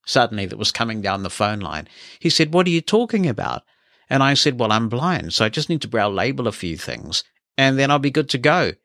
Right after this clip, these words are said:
And he said, "Ugh, it's a waste of time. There's no point in you doing the course 'cause a blind person could never work in radio." So I ended up not doing that course. And a few years later, on a radio station I worked for,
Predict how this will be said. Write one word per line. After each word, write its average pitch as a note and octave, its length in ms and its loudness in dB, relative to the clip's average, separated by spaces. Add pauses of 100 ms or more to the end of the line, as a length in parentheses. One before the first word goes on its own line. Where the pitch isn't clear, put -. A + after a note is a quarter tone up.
And B2 120 0
he C#3 140 4
said, C3+ 300 2 (360)
"Ugh, - 300 -4
it's - 160 2
a B2+ 40 4
waste A#2 240 2
of G2+ 100 0
time. B2 240 2
There's G2 180 2
no A2 140 4
point B2 360 2
in F#2+ 380 2
you G#2+ 160 2
doing F#2+ 220 2
the F2 100 -2
course E2 300 -4
'cause G2 160 0
a G2+ 60 4
blind G#2 360 2
person G2 380 0
could - 160 -6
never A2+ 420 4
work F#2+ 300 0
in E2 100 -6
radio." F2+ 480 -2 (640)
So F#3+ 340 4
I D3 200 4
ended C#3+ 240 6
up A2 220 2 (240)
not B2+ 400 2
doing G#2 260 2
that E2+ 240 -4
course. - 480 -2 (340)
And F2+ 140 -6
a - 140 -8
few F3 80 4
years C3 340 4
later, F2+ 440 -2 (280)
on G#2+ 280 2
a A2+ 120 -2
radio A2 360 4
station G2+ 420 0
I F#2+ 120 2
worked F2+ 320 -6
for, E2 340 -4